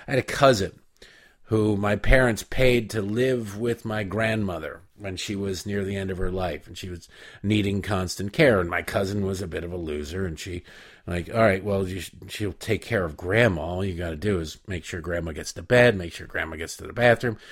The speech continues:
and make sure Grandma has food." That's it. She just, my grandma would sit there and watch Tiger baseball. She'd love that. She'd be happy. Crochet. Visitors come over. My cousin was a total and complete loser.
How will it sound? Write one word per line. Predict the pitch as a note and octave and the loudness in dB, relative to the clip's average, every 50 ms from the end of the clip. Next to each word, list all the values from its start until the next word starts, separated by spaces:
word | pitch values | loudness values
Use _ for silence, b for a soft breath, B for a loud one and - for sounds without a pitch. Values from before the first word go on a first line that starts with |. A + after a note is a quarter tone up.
| B B B B | B B B B
and | D3 | -2
make | D#3 D#3+ D3+ | 0 0 0
sure | - D#3 | 0 -2
Grandma | B2+ B2+ C3+ C3+ C3 C3+ C3 | 0 2 2 4 4 4 4
has | C3+ C#3 C3 | 2 2 0
food." | - - E3+ E3 - - - b b b b b | -2 -4 -4 -4 -4 -6 -10 b b b b b
That's | C3+ C3+ - - | -2 0 2 0
it. | - - - | 0 0 -2
She | - - G#2+ | -6 -8 -6
just, | F2+ G#2 G#2+ - - _ _ _ - | -4 -4 -4 -6 -6 _ _ _ -8
my | B2+ B2 A#2+ A#2 | -4 0 0 4
grandma | G#2 C#3 C#3+ C#3+ D3 C#3 | 6 8 8 8 8 6
would | B2+ A#2+ - | 4 2 2
sit | - C#3 - | 0 0 2
there | - C3 B2 | 4 6 6
and | A#2 G#2 G#2 G2+ - G#2 G2 F#2 E2+ F2+ | 6 4 2 -2 -6 -8 -10 -8 -4 0
watch | A2 A#2+ B2 A#2+ - - - - | 0 0 0 0 -4 -8 -10 -2
Tiger | - A#2+ A#2+ B2 G#2+ A#2 | 0 2 2 2 2 0
baseball. | G2+ A2 A#2 B2+ A#2 - - - E2+ D#2+ - - | 0 2 2 2 2 0 -4 -6 -8 -8 -10 -16
She'd | - - G#2 F#2+ | -14 -12 -8 -2
love | A2+ B2 C3+ A#2+ | 2 2 2 2
that. | G2 F2 D#2 - | 0 -6 -10 -10
She'd | - - | -12 -6
be | - G#2+ | -6 -4
happy. | G#2+ G#2+ B2 A#2+ A#2 - - - - b b b b b b b b b | 0 2 4 4 4 2 -2 -10 -16 b b b b b b b b b
Crochet. | - - C3 A#2+ - - - C#3+ A#2+ F#2+ - - - F#2+ | 2 4 4 4 4 6 8 10 10 10 8 2 0 2
Visitors | A#2 C3+ B2 A#2+ A2+ G2+ G2+ F2+ - | 4 4 4 4 0 -2 -2 -4 -4
come | - - F2+ F2 | -6 -6 -6 -6
over. | F2+ E2+ D#2 - - - b b b b b b b b b b b b b b b b b b b b b b b b b | -6 -6 -8 -10 -14 -20 b b b b b b b b b b b b b b b b b b b b b b b b b
My | - C3 D3 E3 | -2 4 4 4
cousin | D#3+ - - G3+ A3 F#3+ E3 F3 D#3+ D3 | 4 6 8 8 8 8 6 4 4 4
was | C#3+ C#3 | 2 2
a | C3 C3 A2 | 2 0 -2
total | - - - E3+ E3+ D#3+ D#3 C#3+ | -2 0 4 4 6 6 6 4
and | C3+ B2+ | 2 0
complete | C3+ C#3 B2+ A#2+ - C#3 C#3 C#3 C#3 G#2+ A#2 | 0 -2 -2 -2 -2 0 2 2 2 0 0
loser. | D3+ E3+ F3 E3 C3+ F2+ E2+ - - | 2 4 4 4 2 0 -4 -6 -8